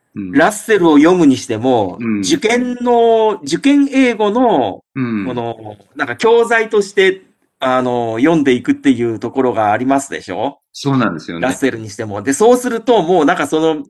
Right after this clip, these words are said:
Speaker 1: うん。
Speaker 2: そ-、それをさらに、それ読んだことを、
Speaker 1: うん。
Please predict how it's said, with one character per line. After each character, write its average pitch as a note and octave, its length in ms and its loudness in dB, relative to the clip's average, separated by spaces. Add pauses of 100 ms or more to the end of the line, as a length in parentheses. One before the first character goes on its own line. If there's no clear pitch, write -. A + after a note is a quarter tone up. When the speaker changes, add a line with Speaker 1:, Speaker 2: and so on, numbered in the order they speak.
(220)
Speaker 1:
う A#2+ 60 -8
ん。 G2 440 -6 (280)
Speaker 2:
そ-、 - 220 -10
そ A3 140 0
れ B3+ 80 4
を C4+ 100 2
さ B3+ 140 0
ら G#3 100 2
に、 G3+ 180 -2
そ F3+ 120 -4
れ F3+ 100 2
読 A3+ 180 0
ん C4 60 2
だ G3 120 -2
こ F#3 140 -6
と G#3 140 -2
を、 D3 480 0
Speaker 1:
う A2 60 -20
ん。 F2+ 260 -14